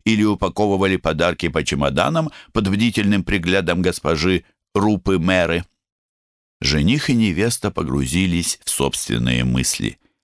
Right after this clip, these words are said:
Они избегали смотреть друг на друга. Им предстояло провести ночь в заботливо обустроенной специально для них комнате в Премнивасе,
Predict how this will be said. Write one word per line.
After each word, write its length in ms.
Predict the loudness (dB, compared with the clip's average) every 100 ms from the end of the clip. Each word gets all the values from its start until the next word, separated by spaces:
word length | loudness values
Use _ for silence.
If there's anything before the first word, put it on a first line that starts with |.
| _ _ _ _ _ _ -8
Они 360 | -2 0 2
избегали 800 | 2 0 -2 -2 0 -2 0 -2
смотреть 720 | -4 -4 -2 -4 -2 -2 -2
друг 300 | -2 -4 -4
на 100 | -4
друга. 500 | -4 -4 -4 -2 -4 -8 _ _ _ _ _ _ _ _ 0
Им 220 | 0 2
предстояло 680 | 0 -2 0 0 2 0 0
провести 580 | 0 0 0 0 -2 0
ночь 400 | 0 -2 -4 -6
в 60 | -2
заботливо 720 | -2 0 -2 -2 0 2 0
обустроенной 760 | -2 -4 -2 0 0 0 0
специально 640 | -2 -4 -2 0 0 0 0
для 200 | 0 0
них 220 | 0 -2
комнате 480 | -2 0 -2 -2 -4
в 120 | -2
Премнивасе, 880 | -2 0 0 0 0 0 0 -2